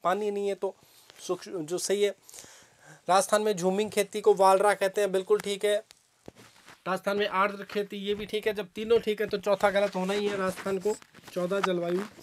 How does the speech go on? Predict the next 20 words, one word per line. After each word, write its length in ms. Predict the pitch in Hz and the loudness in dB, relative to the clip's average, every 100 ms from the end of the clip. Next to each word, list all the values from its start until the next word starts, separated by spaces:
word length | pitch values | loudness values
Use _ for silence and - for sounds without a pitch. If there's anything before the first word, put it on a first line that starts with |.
| - - | -20 -20
खंडों 280 | - 165 175 | -12 -6 -4
में 140 | 185 160 | -4 -4
बांटा 260 | 160 175 | -8 -6
गया 180 | 170 170 | -6 -6
है, 120 | 165 | -6
ये 60 | 175 | -6
गलत 360 | 147 147 135 | -8 -8 -8
है 60 | 127 | -12
भैया 220 | 117 147 | -14 -12
ना, 120 | 214 180 - 143 156 | -10 -10 -10 -12 -10
दस 120 | 151 | -6
में 80 | 170 | -4
ही 60 | |
बांटा 260 | 143 127 120 | -6 -8 -14
गया 140 | 120 | -18
है। 120 | 123 - - - - - - | -14 -14 -16 -20 -20 -20 -6
नेक्स्ट 240 | 185 190 | -6 -4
देखिएगा, 340 | 202 196 196 214 - - - - - | -6 -8 -6 -6 -8 -18 -16 -14 8
सवाल 300 | 185 196 208 | 12 12 12
नंबर 260 | 190 190 | 12 12